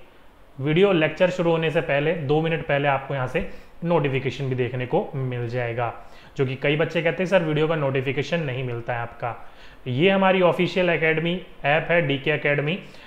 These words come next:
यहाँ पर आपको किसी भी subjects की पीडीएफ़ की notes चाहिए तो वो ले सकते हो। मगर आप, इसके अलावा आप अगर टेस्ट लगाना चाहते हो online, आप अपनी तैयारी देखना चाहते हो कितनी हो चुकी है, तो यहाँ पर आकर आप अपनी test भी लगा सकते हो।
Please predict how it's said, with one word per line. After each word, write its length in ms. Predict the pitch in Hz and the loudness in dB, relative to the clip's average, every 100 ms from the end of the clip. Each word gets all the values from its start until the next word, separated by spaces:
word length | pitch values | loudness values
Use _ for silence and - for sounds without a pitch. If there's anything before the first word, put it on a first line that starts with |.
| - | -2
यहाँ 180 | 143 170 | 2 4
पर 140 | 190 | 6
आपको 240 | 190 185 175 | 4 4 0
किसी 240 | 165 185 | 0 0
भी 100 | 180 | 0
subjects 460 | 180 147 165 165 - | 0 0 0 -2 -2
की 120 | 170 | -2
पीडीएफ़ 440 | 160 156 170 170 | 0 2 2 2
की 100 | 175 | -2
notes 380 | 147 165 170 - | 0 2 0 -2
चाहिए 220 | 165 170 | -2 0
तो 80 | 143 | 0
वो 160 | 131 143 | 0 0
ले 160 | 156 | 0
सकते 320 | 151 156 - | 0 -4 -2
हो। 100 | 170 190 - - 135 | -2 -2 -10 -4 2
मगर 240 | 151 180 | 6 6
आप, 440 | 175 147 151 170 165 | 4 4 4 4 0
इसके 220 | 143 185 | -2 2
अलावा 320 | 180 175 180 | 4 6 6
आप 100 | 180 175 | 6 4
अगर 180 | 175 | 4
टेस्ट 400 | 170 - 170 - | 2 2 2 2
लगाना 280 | 175 165 165 | 2 2 0
चाहते 280 | 156 143 147 | 2 0 2
हो 300 | 156 175 175 | 2 2 0
online, 500 | 139 147 156 147 185 - - - | 0 2 4 2 0 -4 -12 2
आप 140 | 143 156 | 2 2
अपनी 200 | 160 170 | 0 0
तैयारी 420 | 151 147 147 170 | 2 2 4 4
देखना 260 | 165 175 | 2 0
चाहते 260 | 170 156 165 | 0 0 0
हो 60 | 156 | -2
कितनी 260 | 143 156 | -4 -4
हो 100 | 165 | -2
चुकी 240 | 151 139 156 | -2 -2 0
है, 80 | |
तो 100 | 170 | 0
यहाँ 180 | 156 131 | 0 0
पर 140 | 127 135 | 0 0
आकर 240 | 127 143 | 0 0
आप 80 | 135 | 0
अपनी 180 | 143 151 | -2 -2
test 320 | 131 123 - | -2 -4 -4
भी 260 | 208 220 - | -4 -6 -6
लगा 280 | 127 120 117 | -4 -4 -4
सकते 340 | 123 - 135 | -6 -6 -4
हो। 180 | 123 | -4